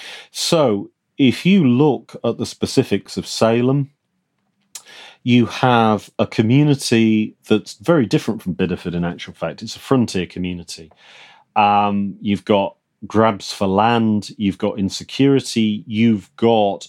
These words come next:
a very homogeneous Puritanism that has been embedded there that is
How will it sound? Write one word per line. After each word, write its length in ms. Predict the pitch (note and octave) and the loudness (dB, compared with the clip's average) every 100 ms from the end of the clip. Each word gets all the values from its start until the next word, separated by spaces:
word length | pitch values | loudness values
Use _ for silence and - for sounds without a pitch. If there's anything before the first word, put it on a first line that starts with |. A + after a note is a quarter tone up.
| - | -4
a 80 | F#2+ | -4
very 680 | D#2+ F2 B2 D3+ C#3+ A2 G2 - | -4 -2 0 2 2 -2 -4 -4
homogeneous 1080 | A#2 G#2+ G2+ F2+ A2 A2+ G#2 F#2+ F2+ - - _ _ _ _ _ | -2 0 -2 0 0 2 2 -2 -6 -14 -16 _ _ _ _ _
Puritanism 1120 | - B2 C3 B2 A2 - F2+ F2 D#2 E2+ F2 G2+ _ _ _ | -2 4 4 4 0 -4 -4 -6 -8 -12 -14 -16 _ _ _
that 140 | - - | -14 -8
has 180 | G2 - | -8 -4
been 200 | G2 F#2 | -2 -2
embedded 520 | F2 - G2 F2+ E2 | -2 -2 -2 -4 -8
there 400 | - F2 E2 F#2+ - _ _ _ _ | -8 -6 -6 -8 -14 _ _ _ _
that 200 | A2+ G2+ | 0 2
is 360 | G2+ F#2+ E2+ | 2 0 -4